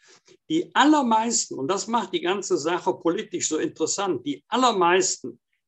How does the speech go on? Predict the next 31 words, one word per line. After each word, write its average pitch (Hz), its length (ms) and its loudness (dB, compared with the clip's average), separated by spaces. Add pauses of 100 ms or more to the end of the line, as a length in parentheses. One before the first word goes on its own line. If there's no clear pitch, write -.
die 151 120 -2
sagen, 165 520 2
„Sofort 226 540 0
an 180 120 -2
den 170 160 0
Verhandlungstisch“, 160 1080 -6 (320)
meinen 180 800 4
ja, 101 340 -6 (100)
meinen, 180 920 2
die - 60 -4
Ukraine 170 680 2
soll 185 220 0
mal 160 180 0
gefälligst - 560 -8
auf - 200 -6
einen 151 320 -4
Teil 185 300 2
ihres 156 340 -4
Landes 160 440 2
verzichten, 165 600 -4
damit 160 260 -4
Russland - 520 -2
Ruhe 185 280 4
gibt. 120 260 -4 (500)
Das 151 220 -4
ist - 280 0
aber 160 360 0
so 226 380 2
peinlich, 135 560 -2
diese 127 520 -4
Forderung, 170 680 2